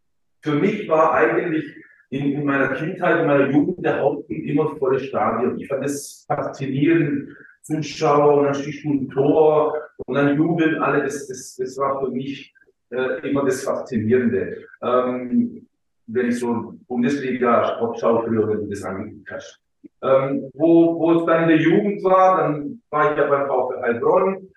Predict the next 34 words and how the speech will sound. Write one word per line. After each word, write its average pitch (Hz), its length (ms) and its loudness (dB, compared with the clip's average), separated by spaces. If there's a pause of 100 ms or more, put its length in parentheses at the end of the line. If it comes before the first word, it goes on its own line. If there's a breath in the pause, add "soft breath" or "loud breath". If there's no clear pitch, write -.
(260 loud breath)
Ähm, 143 800 -2 (400)
ja, 127 340 2
das 120 220 -4
spielst 147 340 -6
dann 143 180 2
in 139 60 0
der, 139 160 0 (240)
in - 140 -6
den 139 180 0
Turnieren, 135 800 2
spielst - 420 -8
dann, 120 420 2
keine 113 280 -2
Ahnung, 110 640 -4 (140)
gegen 107 260 -6
diese 107 220 -10
Vereine, 113 800 -2 (300)
wie 98 60 -20
ich - 80 -20
vorhin 107 180 -8
schon 101 140 -10
gesagt 107 340 -6
habe, - 200 -4
die 104 80 -4
halt 107 200 -4
schon - 180 -8
Bundesliga 143 540 -4
spielen. 127 520 -6 (580 loud breath)
Und 104 120 -8
dann 110 160 0
war 127 140 2
das - 100 -6
schon 127 160 2
beeindruckend, 120 800 2